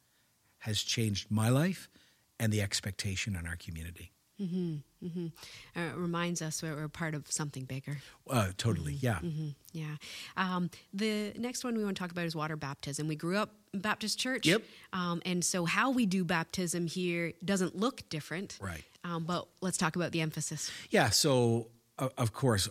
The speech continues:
Speaker 1: we don't believe, in, at least in our community, that you get the Holy Spirit when you're baptized. We don't believe you're saved by the act of baptism. We use language like it's an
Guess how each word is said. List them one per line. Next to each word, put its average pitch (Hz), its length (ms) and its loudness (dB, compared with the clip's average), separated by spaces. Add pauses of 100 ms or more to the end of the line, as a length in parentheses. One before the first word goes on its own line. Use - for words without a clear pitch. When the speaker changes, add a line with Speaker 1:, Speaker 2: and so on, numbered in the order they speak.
Speaker 1:
we 120 160 6
don't 123 200 6
believe, 107 420 2
in, 104 120 -2
at 110 200 -2
least 113 220 6
in 107 60 -2
our 127 120 2
community, 104 540 2
that 92 200 -4
you 95 80 -8
get 92 120 -6
the 98 80 -6
Holy 98 200 0
Spirit 117 440 4
when 110 100 2
you're 107 100 4
baptized. 104 460 0
We 104 80 0
don't 101 140 0
believe 98 200 -2
you're 87 80 -6
saved 117 360 4
by 113 120 2
the 107 120 2
act 101 200 -2
of 98 60 -6
baptism. 98 520 -4
We 101 120 -2
use 101 420 2
language 98 500 -2
like 101 220 -2
it's 98 160 -4
an 95 140 -4